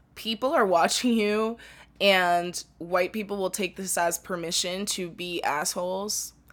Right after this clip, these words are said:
and to continue to gaslight people who say Black Lives Matter when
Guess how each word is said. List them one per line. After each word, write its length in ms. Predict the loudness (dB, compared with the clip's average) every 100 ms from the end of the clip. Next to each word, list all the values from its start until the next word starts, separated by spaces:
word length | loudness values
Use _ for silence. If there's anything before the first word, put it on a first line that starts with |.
| _ -20 -8
and 220 | -6 -4
to 120 | -6
continue 600 | -6 -8 -6 -6 -4 -4
to 140 | -4 -4
gaslight 580 | 0 0 0 -2 -4
people 260 | -6 -6 -6
who 140 | -4
say 240 | -4 -2 -4
Black 320 | -2 -2 0
Lives 260 | -2 -2 -4
Matter 460 | -4 -4 -4 -8 -12 -20 -20 -8
when 500 | 0 2 2 -2